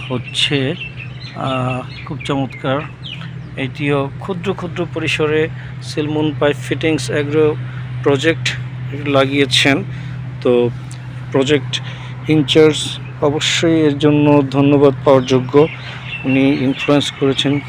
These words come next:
সবার মধ্যে যে চাষ করতে হবে, চাষ করলেই আপনার চাহিদা মিটবে, সবজির চাহিদা মিটবে, শীতকালীন সবজির চাহিদা মিটবে। তাহলে অনেক কোম্পানি এবং শ্রমিক সবারই অর্থ সাশ্রয়ে লাঘব হবে।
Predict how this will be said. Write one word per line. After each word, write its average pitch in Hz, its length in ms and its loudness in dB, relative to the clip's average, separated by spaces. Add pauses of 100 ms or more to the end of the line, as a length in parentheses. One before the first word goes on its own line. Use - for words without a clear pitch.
(100)
সবার 139 360 4
মধ্যে 131 500 0
যে 123 240 0 (540)
চাষ - 280 4
করতে 131 340 0
হবে, 139 240 2
চাষ 135 340 2
করলেই 135 520 2 (540)
আপনার 131 500 2 (1200)
চাহিদা 139 340 4
মিটবে, 127 360 0
সবজির 139 420 0
চাহিদা 135 340 0
মিটবে, 131 280 -2
শীতকালীন 143 460 0
সবজির 135 380 -2
চাহিদা 139 360 0
মিটবে। 131 400 2 (440)
তাহলে 143 300 2
অনেক 135 280 4 (420)
কোম্পানি 143 400 0
এবং 131 200 0
শ্রমিক 139 380 0
সবারই 135 400 2 (320)
অর্থ - 280 -2
সাশ্রয়ে 143 520 4 (400)
লাঘব 131 340 6
হবে। 120 180 0